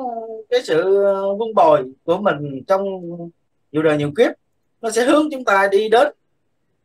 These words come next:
đúng theo những gì chánh pháp đã chỉ dạy. Chứ chúng ta không có hiểu rằng á là mình không hiểu đúng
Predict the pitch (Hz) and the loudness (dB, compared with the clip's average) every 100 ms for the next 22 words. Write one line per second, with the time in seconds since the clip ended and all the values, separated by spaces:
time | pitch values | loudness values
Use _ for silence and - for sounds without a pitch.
0 | _ _ _ _ _ _ - 311 349 269 | _ _ _ _ _ _ -4 -4 -2 2
1 | 208 208 330 _ _ _ _ 151 151 175 | 2 2 -2 _ _ _ _ -6 -2 -2
2 | 143 185 - 208 - 139 123 160 147 117 | -2 -4 0 0 0 -4 -4 -2 -2 -2
3 | 131 _ _ _ _ _ _ _ _ _ | -6 _ _ _ _ _ _ _ _ _
4 | _ _ _ - 269 269 240 220 240 240 | _ _ _ -8 -4 -4 0 0 0 -2
5 | 247 262 269 170 233 233 160 165 202 214 | -2 -2 0 2 4 2 0 -2 -2 2
6 | 160 151 143 _ _ _ _ _ _ _ | 4 2 0 _ _ _ _ _ _ _
7 | _ _ 190 180 165 139 127 233 233 156 | _ _ -2 -2 -2 -6 0 0 2 4
8 | 180 311 - _ _ _ - - | 4 2 -6 _ _ _ -2 -2